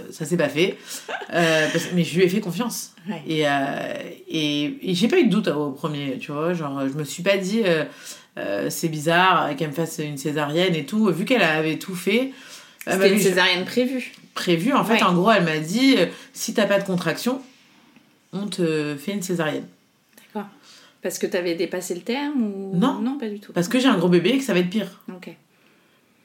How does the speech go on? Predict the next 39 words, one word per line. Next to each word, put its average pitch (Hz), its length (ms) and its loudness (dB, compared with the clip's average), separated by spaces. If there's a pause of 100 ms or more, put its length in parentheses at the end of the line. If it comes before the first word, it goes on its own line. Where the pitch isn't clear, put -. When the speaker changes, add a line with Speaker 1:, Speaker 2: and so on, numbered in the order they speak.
(360)
Speaker 1:
Ok. - 180 -10
Tu 254 80 4 (340)
sais, - 140 -4
on 185 120 4
te - 60 2
dit 151 80 -6
ça, 180 360 -4
euh, 151 200 -12
tu, - 200 -14
tu - 0 -
Speaker 2:
Oui, 165 300 -10 (120)
tu 156 60 -6
Speaker 1:
réfléchis 151 260 -6
Speaker 2:
suis, 220 140 -4
Speaker 1:
pas, - 140 -2
Speaker 2:
ouais. 202 280 -8
Mm. 202 120 -8
Speaker 1:
tu 175 60 -6
suis. 269 300 -2 (360)
J'a-, 160 240 2
j'assume 151 500 -2
d'avoir 147 320 2
voulu 156 200 -2
accoucher 170 300 -2
dans 156 80 -2
le 135 60 -8
privé. 254 320 -2 (360)
Mais, 170 140 4
euh, 156 440 0
parce 175 160 -2
que 180 80 -4
c'est 180 140 2
vrai 208 120 2
que - 60 -6
c'était 175 220 0
la 156 120 4
réputation 165 480 0
du 175 140 2
privé. 196 380 -4